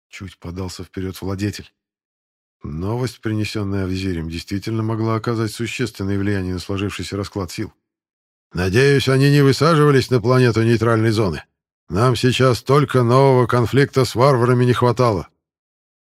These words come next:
"Без вашей санкции, владетель, никто не решился бы на подобные действия", заверил главу державы визирь. Речь пока идет только о данных, собранных нашими официальными наблюдателями с пустотных постов,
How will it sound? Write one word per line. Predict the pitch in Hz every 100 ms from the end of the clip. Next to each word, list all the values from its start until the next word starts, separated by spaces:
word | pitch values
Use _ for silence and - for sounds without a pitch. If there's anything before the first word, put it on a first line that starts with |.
| -
"Без | 87 90 135 120
вашей | 135 135 139
санкции, | 127 165 156 - 117
владетель, | 104 110 101 90 80
никто | 90 127 - 170
не | 143
решился | 131 - 131 -
бы | 113
на | 117
подобные | 120 120 110 120
действия", | 113 107 - 85 - _ _ _ _ _ _ -
заверил | 87 82 90 90 87
главу | 87 90 90
державы | 90 87 95 90
визирь. | 92 101 - _ _ _ _ _ -
Речь | 101 147 156 -
пока | 135 127 143
идет | 135 139 135
только | 151 135 131
о | 127
данных, | 143 151 135 -
собранных | 143 131 135 127 -
нашими | 127 120 123
официальными | 127 120 113 135 131 123
наблюдателями | 123 117 123 135 135 127 123
с | 117
пустотных | - - 147 123 131 -
постов, | 123 - 147 107 -